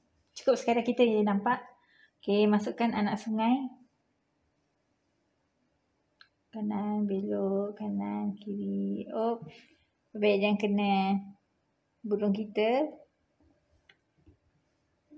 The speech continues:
Mula halus. Makin lama makin besar, makin lama makin besar. Jangan kecil sangat kalau boleh sebab nanti tak nampak sungai. Ha, agak-agak lah ni, ha, yang,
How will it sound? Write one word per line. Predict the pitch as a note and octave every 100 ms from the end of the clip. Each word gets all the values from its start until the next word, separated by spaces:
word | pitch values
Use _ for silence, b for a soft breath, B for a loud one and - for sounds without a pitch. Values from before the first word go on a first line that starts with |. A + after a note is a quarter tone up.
| B3
Mula | A3 G#3 A3 A#3 A#3
halus. | A3+ A3+ A#3+ B3 C4 C#4+ C#4 - - - _ _ _ _ _ _ _ _ _ _ -
Makin | A3 A#3
lama | A#3
makin | A3+ A3
besar, | G#3+ - A#3+ A3+ A3+ A3+ A#3 B3
makin | A#3 A#3
lama | A3+ A3 G#3+
makin | G#3
besar. | G#3 - G3 F#3+ F#3 - _ _ _ _ _ _ _ _ _ _
Jangan | - A3+ A3
kecil | A3+ A#3
sangat | A#3+ A#3 G#3+
kalau | G#3+ G#3+
boleh | G3+ F#3+
sebab | G3 A3+ G#3+ -
nanti | G#3 G#3
tak | - -
nampak | G3 A3 - -
sungai. | A3 G#3 G3 G3 - - _ _ _ _ _ _ _ _ _ _ _ _ - G#3
Ha, | F3+ F#3+
agak-agak | G#3+ G#3 F#3
lah | G3+ A3
ni, | A3+ B3
ha, | G#3+ G3 G3
yang, | F#3 F#3+ G3